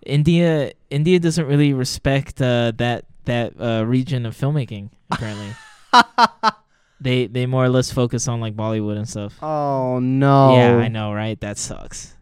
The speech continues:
Speaker 1: That sucks. Yeah.
Speaker 2: That's, I'm so disappointed.
Speaker 1: Yeah, I know.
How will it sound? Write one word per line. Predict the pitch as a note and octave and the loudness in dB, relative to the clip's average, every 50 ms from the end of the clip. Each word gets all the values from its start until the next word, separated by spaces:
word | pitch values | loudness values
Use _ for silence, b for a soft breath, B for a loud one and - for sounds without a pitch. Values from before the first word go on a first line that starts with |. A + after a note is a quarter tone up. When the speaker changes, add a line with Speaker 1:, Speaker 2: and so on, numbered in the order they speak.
| _ _ _ | _ _ _
Speaker 1:
That | - - - | -20 -20 -20
sucks. | - - - - - - - - - - _ _ _ _ _ - _ - - _ _ _ _ _ _ _ _ _ _ _ _ _ _ _ _ _ _ _ _ _ _ _ - - | -20 -18 -18 -18 -20 -20 -20 -20 -20 -20 _ _ _ _ _ -20 _ -20 -20 _ _ _ _ _ _ _ _ _ _ _ _ _ _ _ _ _ _ _ _ _ _ _ -20 -20
Yeah. | - - - B2 B2 B2+ _ _ _ _ - | -20 -20 -18 -18 -20 -20 _ _ _ _ -20
Speaker 2:
That's, | - - D3 C#3 C#3+ - - - - _ _ _ _ _ _ _ _ _ _ _ _ _ _ _ _ _ _ _ _ _ _ - | -18 -16 -16 -16 -18 -20 -20 -20 -20 _ _ _ _ _ _ _ _ _ _ _ _ _ _ _ _ _ _ _ _ _ _ -2
I'm | D#3 D#3+ E3 D#3+ D#3 C#3+ | 2 2 4 4 2 0
so | - - - - - E3+ E3+ | -4 -6 -4 0 0 2 2
disappointed. | E3 C#3+ D3 D3+ - - C#3+ - _ - - B2+ B2 A#2+ A#2 A2+ A2+ A2 A2 | 2 2 0 0 0 0 -2 -4 _ -6 -4 -2 0 0 0 0 -2 -2 -4
Speaker 1:
Yeah, | A2 - - _ - - - | -6 -10 -14 _ -20 -16 -14
I | F#2 | -12
know. | F#2+ F2+ D#2 F2 | -12 -12 -14 -16